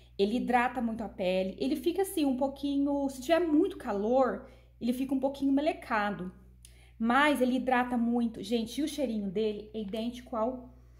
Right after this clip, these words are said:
ao perfume. É delicioso, então eu indico usar nos dias mais fresquinhos, porque ele é bem perfumado. Mas é ótimo, hidrata bem, eu gosto bas-, gostei bastante. Usei também o meu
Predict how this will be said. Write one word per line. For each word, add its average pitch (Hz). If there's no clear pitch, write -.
ao 220
perfume. 240
É 240
delicioso, 262
então 233
eu 247
indico 247
usar 233
nos 247
dias 226
mais 240
fresquinhos, 220
porque -
ele 220
é -
bem 202
perfumado. 233
Mas 202
é 220
ótimo, 208
hidrata 208
bem, 202
eu 214
gosto 208
bas-, 220
gostei 233
bastante. 190
Usei 294
também 262
o 262
meu 247